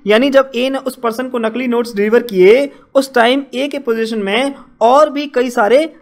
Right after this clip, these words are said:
नकली नोट्स थे। तो अभी जो फैक्ट है, ये रिलेवेंट है। क्यों? क्योंकि क्या दिखा रहा है कि ए को इस फैक्ट की नॉलेज थी। ओके, क्लियर हुआ?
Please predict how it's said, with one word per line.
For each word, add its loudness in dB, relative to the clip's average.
नकली -2
नोट्स -2
थे। -10
तो 4
अभी 2
जो -2
फैक्ट -4
है, 0
ये -2
रिलेवेंट 0
है। 2
क्यों? 2
क्योंकि -6
क्या 2
दिखा 0
रहा 4
है 4
कि -4
ए 4
को -2
इस -2
फैक्ट -2
की 0
नॉलेज 0
थी। -2
ओके, 2
क्लियर 2
हुआ? 2